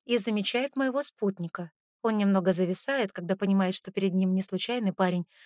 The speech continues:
а вчерашний гость за нашим столиком в ресторане. «Недоброе», бросает ему Ярослав таким голосом, словно держит в уме, что надо бы хорошенько размять кулаки. «Хм». Роман растягивает тонкие губы и щурится, после чего снова переводит взгляд на меня.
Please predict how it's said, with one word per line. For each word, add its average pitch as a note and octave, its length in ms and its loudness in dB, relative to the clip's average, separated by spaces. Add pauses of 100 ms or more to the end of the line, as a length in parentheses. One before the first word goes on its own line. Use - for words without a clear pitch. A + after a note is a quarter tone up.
(160)
а G#3 100 2
вчерашний G#3+ 500 0
гость A3+ 400 0
за F#3+ 160 2
нашим F3+ 280 -2
столиком E3+ 420 -2
в F3 40 -4
ресторане. E3+ 540 -2 (420)
«Недоброе», F3+ 920 4 (560)
бросает A3 460 2
ему G3+ 160 4
Ярослав G3+ 440 2
таким G#3 320 -4
голосом, G#3+ 560 -4
словно C4+ 360 -2
держит A#3 320 0
в G#3 40 -4
уме, G#3+ 160 0
что G#3 160 -2
надо G3 220 4
бы F#3 100 -2
хорошенько F#3 500 0
размять F3+ 340 0
кулаки. G3 520 -2 (400)
«Хм». B3+ 580 0 (720)
Роман A3 340 4
растягивает A#3 600 0
тонкие G3+ 380 2
губы F#3+ 300 2
и - 20 0
щурится, - 600 -6 (260)
после G#3 240 -2
чего G3 240 2
снова F#3+ 280 2
переводит F3+ 500 2
взгляд F3+ 380 0
на F#3+ 60 2
меня. F#3+ 340 0